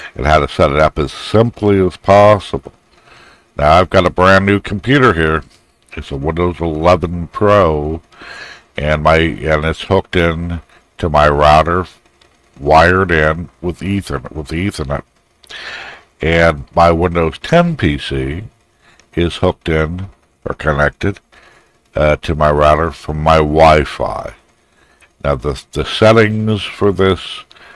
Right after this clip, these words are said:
for both of them, are pretty much the same. I have, I log into Windows eleven and ten with my Microsoft account. And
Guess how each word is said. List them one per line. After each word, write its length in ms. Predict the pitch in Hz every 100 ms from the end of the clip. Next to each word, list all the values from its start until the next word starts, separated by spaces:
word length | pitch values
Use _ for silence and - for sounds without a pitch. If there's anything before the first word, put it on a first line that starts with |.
| _
for 140 | - 87
both 340 | - 120 135
of 80 | 90
them, 80 | 76
are 120 | 78
pretty 260 | - - 82
much 300 | 80 - -
the 80 |
same. 480 | 76 - 76 65 60 _ _ _ _ _ _ _ _ _ _ _
I 140 | - 80
have, 560 | 76 82 80 80 - - _ -
I 140 | 85
log 460 | 82 85 104 110 98
into 240 | 101 92
Windows 680 | 82 90 85 82 73 - - _ _ _ -
eleven 640 | 78 76 90 113 131 127 -
and 340 | 87 80 69
ten 500 | - 101 104 120 117 _
with 240 | 87 -
my 200 | 78 73
Microsoft 1120 | 67 71 82 101 - 98 - 87 87 80 - -
account. 720 | - - 90 73 57 _ - _ _ _ _ _ _ _ _ _ _ _ _ _ _ _ _ _ _ _ _ _ -
And 560 | 80 80 78 80 78